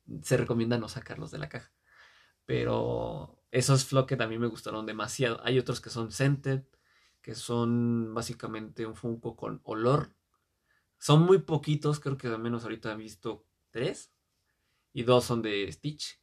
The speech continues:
y uno es de, este, el oso polar. No sé si hay otros. No los he visto al menos, pero esos son los únicos scented que, que, que, por ejemplo, he visto en, en fotos. Supuestamente el de, uno de Stitch es el,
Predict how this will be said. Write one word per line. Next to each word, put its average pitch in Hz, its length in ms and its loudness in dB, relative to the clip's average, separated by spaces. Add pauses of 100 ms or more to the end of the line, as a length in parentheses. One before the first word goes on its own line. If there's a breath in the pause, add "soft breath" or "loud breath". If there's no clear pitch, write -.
(100)
y 113 160 -12
uno 113 260 -4
es 110 200 -10
de, 107 440 -8 (140)
este, - 400 -12
el 117 100 -6
oso 120 280 -2
polar. 120 480 -6
No 123 120 -8
sé 120 160 -8
si 120 120 -6
hay 113 140 -4
otros. - 380 -8 (760 soft breath)
No 131 160 2
los 143 180 6
he 131 40 4
visto 131 240 0
al 135 60 -2
menos, 127 460 -4 (400)
pero 117 200 0
esos 120 200 -2
son 131 80 2
los 123 120 2
únicos 123 280 -2
scented 120 380 -4
que, 110 360 -10
que, 117 480 -12 (320)
que, 120 140 -16
por 120 160 -12
ejemplo, 117 300 -8
he 117 40 -6
visto 117 300 -6
en, 110 120 -12 (200)
en 123 100 -20
fotos. 135 420 -10 (600 soft breath)
Supuestamente 127 580 4
el 120 100 2
de, 110 220 -2
uno 135 140 4
de 117 80 4
Stitch - 520 -8
es 117 300 -6
el, 107 720 -6